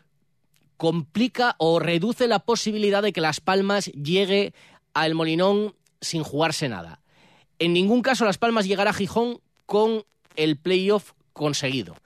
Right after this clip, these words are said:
o sea, ya clasificado para el playoff. Eso en ningún caso. Si llega con opciones de playoff, sería para jugárselas en el Molinón. Sí podría darse la situación de que, eh, Las Palmas llegue sin opciones de playoff.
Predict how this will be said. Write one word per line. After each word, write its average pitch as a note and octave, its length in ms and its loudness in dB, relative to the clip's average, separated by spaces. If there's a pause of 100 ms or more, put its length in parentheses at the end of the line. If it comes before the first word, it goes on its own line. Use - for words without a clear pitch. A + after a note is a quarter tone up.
(120)
o - 40 -16
sea, D#3 100 -2
ya F3+ 180 -2
clasificado E3 680 0
para C3 160 0
el A#2 100 -2
playoff. G2 380 -8 (560)
Eso G#3+ 260 2
en A3 40 2
ningún F3 320 2
caso. - 400 -10 (380)
Si - 240 -4
llega G3+ 200 0
con G3 140 2
opciones F3 320 0
de D#3+ 340 2 (140)
playoff, F#3+ 440 2
sería E3 260 -2
para D#3 160 -2
jugárselas D#3+ 520 -2
en C#3 100 -4
el B2 100 -2
Molinón. A2+ 420 -4 (400)
Sí - 300 0
podría G#3+ 400 2
darse F#3 240 -2
la D3+ 80 0
situación G#3 600 -2
de G3 200 0
que, A3+ 320 0 (400)
eh, C#3+ 160 0
Las C#3 180 -2
Palmas G3 420 0 (540)
llegue F#3 380 -2
sin G3 160 0
opciones D3+ 420 0
de A#2 80 -6
playoff. F#2+ 440 -14